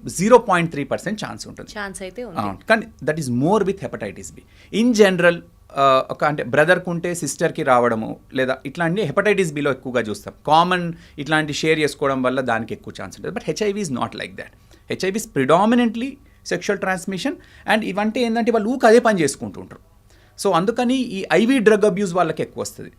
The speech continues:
Speaker 1: కానీ ఇంట్లో ఒక బ్రదర్స్, ఒక, ఒక హ-, హస్బెండ్‌కి పాజిటివ్ ఉంది, ఆ పిల్లలకు అంత ఈజీగా రాదు, అంటే ఎత్తుకోవడం వల్ల, ముద్దాడడం వల్ల అట్లా అసలు almost negligible.
Speaker 2: సార్, ఇది sexually transmitted disease అని మీరు అంత ఫోకస్డ్‌గా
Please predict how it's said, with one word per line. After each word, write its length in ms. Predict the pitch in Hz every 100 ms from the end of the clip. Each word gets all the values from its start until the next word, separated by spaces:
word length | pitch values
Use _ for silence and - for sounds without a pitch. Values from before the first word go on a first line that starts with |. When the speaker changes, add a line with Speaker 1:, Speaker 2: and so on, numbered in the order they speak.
| -
Speaker 1:
కానీ 380 | 117 110 110 110 - - -
ఇంట్లో 260 | 208 254
ఒక 140 | 254 240
బ్రదర్స్, 440 | 165 165 196 -
ఒక, 240 | 175 160 175 - -
ఒక 120 | -
హ-, 240 | 160 147 139
హస్బెండ్‌కి 460 | 151 151 190 175
పాజిటివ్ 460 | 131 151 147 - 135
ఉంది, 260 | 117 123 - _ - - -
ఆ 40 |
పిల్లలకు 640 | 165 185 208 220 214 214 202
అంత 200 | 160 143
ఈజీగా 320 | 127 135 135
రాదు, 300 | 107 95 -
అంటే 260 | 123 127 -
ఎత్తుకోవడం 440 | 131 - 143 131 127
వల్ల, 320 | 113 113 113
ముద్దాడడం 520 | 113 117 110 107 101
వల్ల 160 | 98 - -
అట్లా 280 | 135 202 - - - - - -
అసలు 220 | 143 123 120
almost 340 | 127 160 170
negligible. 500 | 104 95 98 92 - - -
Speaker 2:
సార్, 100 | 302
ఇది 100 | 247
sexually 560 | - 214 - 285 285 311
transmitted 580 | 269 233 - 240 240 196
disease 300 | 208 220 214
అని 100 | 202
మీరు 140 | 185
అంత 180 | 165 175
ఫోకస్డ్‌గా 540 | - 190 214 214 -